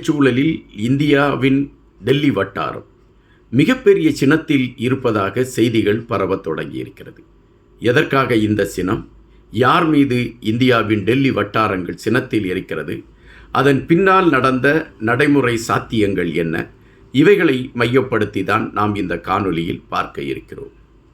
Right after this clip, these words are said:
குறிப்பாக இந்தியாவின் வெளி விவகாரத்துறை அமைச்சகம் இந்த விடயத்தில் கடுமையான கண்டனத்தை தெரிவித்திருக்கிறது என்பதும், தாங்கள் இந்த விடயத்தை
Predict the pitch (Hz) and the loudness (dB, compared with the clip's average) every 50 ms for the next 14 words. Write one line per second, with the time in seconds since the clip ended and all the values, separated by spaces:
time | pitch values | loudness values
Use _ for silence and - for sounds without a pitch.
0 | _ _ - - - - - - _ - 165 185 208 202 - 208 190 180 160 170 | _ _ -20 -20 -20 -20 -20 -6 _ 2 4 4 4 2 2 2 2 2 2 2
1 | 185 196 196 - - - - - - - - - - - 120 135 147 160 170 175 | 0 0 -2 -6 -14 -18 -20 -20 -20 -20 -20 -20 -8 -4 -2 0 4 4 4 4
2 | 170 165 151 156 151 147 127 120 127 143 156 156 151 117 117 120 113 131 147 156 | 4 2 2 2 0 2 2 2 4 6 6 6 4 4 2 0 2 2 4 4
3 | 160 156 151 - - 135 127 123 120 - - 104 104 117 113 - - 104 - - | 4 2 2 0 0 2 2 2 0 -2 -2 -2 -2 -2 -2 -2 -6 -6 -6 -8
4 | - - - - - _ - - - - - - - - 156 170 165 165 151 160 | -12 -14 -20 -20 -20 _ -20 -20 -20 -20 -20 -8 0 4 4 6 6 6 4 4
5 | 180 220 233 214 185 - - 214 226 226 233 - - 147 147 185 208 220 214 202 | 4 4 4 4 2 2 0 -4 -4 -4 -4 0 0 2 4 4 4 4 6 4
6 | 190 180 170 165 170 185 180 - - 135 143 175 190 185 175 170 - 170 156 - | 4 4 4 4 2 2 0 0 0 2 2 2 2 2 0 2 4 4 4 4
7 | - 131 127 147 147 160 160 - 143 143 143 139 - 139 131 123 127 127 123 - | 2 0 2 2 4 2 2 2 2 0 0 0 0 0 0 0 0 0 -2 -2
8 | - - 110 113 110 107 98 85 78 - - - - - - - - - - - | -2 0 0 0 2 0 0 0 -2 -4 -4 -6 -6 -8 -8 -10 -14 -16 -18 -20
9 | - - - - 143 165 196 202 196 196 208 214 226 - - - - - - - | -20 -8 -2 0 2 4 4 4 4 4 2 2 0 -4 -10 -14 -20 -12 -4 -2
10 | 139 151 151 151 139 160 185 202 196 196 190 - - 208 208 | 0 2 2 2 2 4 4 4 4 4 2 2 4 4 4